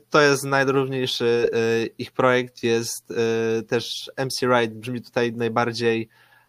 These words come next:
e, najłatwiej go zrozumieć. Myślę, że tutaj właśnie najlepiej wejść, e, z tego przez to, że właśnie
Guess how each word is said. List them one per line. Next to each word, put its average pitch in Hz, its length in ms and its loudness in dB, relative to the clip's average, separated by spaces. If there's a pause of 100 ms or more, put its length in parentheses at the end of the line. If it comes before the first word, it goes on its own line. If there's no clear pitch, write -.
(160)
e, 110 540 -2 (680)
najłatwiej 131 420 2
go 131 100 4
zrozumieć. 127 680 0
Myślę, 123 260 -6
że 120 100 -4
tutaj 123 240 -4
właśnie 120 500 -4
najlepiej 120 540 -2
wejść, 110 600 -4
e, 110 240 0
z - 80 -10
tego 117 220 -2
przez - 240 -8
to, 110 140 -6
że 113 100 -6
właśnie 113 500 -4